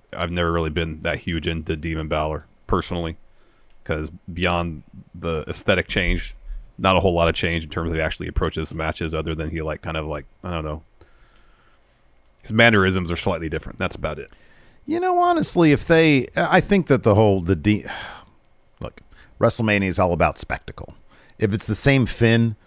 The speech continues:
Speaker 2: but he just dresses himself up in some really cool demon type shit, then I think that'd be cool. And he can call it the Demon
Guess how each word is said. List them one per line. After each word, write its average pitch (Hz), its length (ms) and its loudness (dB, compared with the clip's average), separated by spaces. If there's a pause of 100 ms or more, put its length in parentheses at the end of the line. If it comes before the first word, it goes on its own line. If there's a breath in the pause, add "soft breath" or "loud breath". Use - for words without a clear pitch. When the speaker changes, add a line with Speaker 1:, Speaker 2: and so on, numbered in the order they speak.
Speaker 2:
but 104 120 4
he 101 60 6
just 82 200 2
dresses 90 400 2
himself 95 460 2
up 92 340 4
in 95 120 0
some 87 220 -2
really 95 200 2
cool 98 280 4
demon 92 500 0
type 101 280 2
shit, - 460 2 (720 soft breath)
then 127 200 4
I 131 140 4
think 143 200 4
that'd 131 200 6
be 127 120 4
cool. 113 360 4
And 110 100 4
he 147 100 6
can 143 160 2
call 131 280 6
it 104 40 -2
the 117 80 4
Demon 113 540 4